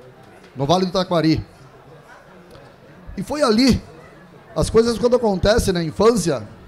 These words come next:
a gurizada não esquece mais a vida toda. E esse caso que eu vou contar pra vocês, eu tinha oito ou nove anos de idade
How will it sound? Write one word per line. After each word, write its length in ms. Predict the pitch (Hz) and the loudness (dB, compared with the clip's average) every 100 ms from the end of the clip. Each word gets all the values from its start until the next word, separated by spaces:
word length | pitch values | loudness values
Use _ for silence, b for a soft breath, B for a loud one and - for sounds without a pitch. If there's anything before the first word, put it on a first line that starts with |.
| - - - - - | -20 -20 -20 -20 -14
a 100 | - 156 | -4 2
gurizada 500 | 185 170 180 214 202 | 2 4 2 0 -2
não 100 | 202 | -4
esquece 380 | - 208 180 | 0 0 0
mais 460 | 175 202 170 - - - | 0 0 -2 -4 -16 -18
a 40 | 135 | -8
vida 240 | 170 165 | -4 -4
toda. 280 | 170 165 113 - - - - - - - - - - - | -2 -2 -2 -14 -20 -20 -20 -20 -20 -20 -20 -20 -20 -6
E 340 | 165 185 196 190 - - | 0 2 0 -4 -10 -6
esse 240 | 185 214 185 | -2 -2 -2
caso 200 | 202 196 | 0 -2
que 60 | 170 | -2
eu 40 | |
vou 80 | 170 | -6
contar 220 | 170 160 | -8 -6
pra 80 | 156 | -4
vocês, 520 | 147 143 196 - - - - - - - - - - | -6 -2 -2 -2 -10 -20 -20 -20 -20 -20 -20 -20 -14
eu 100 | 196 | -8
tinha 440 | 190 190 208 175 113 - - - - | -6 -4 -4 -4 -6 -16 -20 -20 0
oito 260 | 254 226 190 | 2 4 2
ou 60 | |
nove 260 | 185 180 170 | 2 2 2
anos 180 | 180 143 | 2 0
de 60 | |
idade 380 | 151 160 156 143 | 2 2 2 -4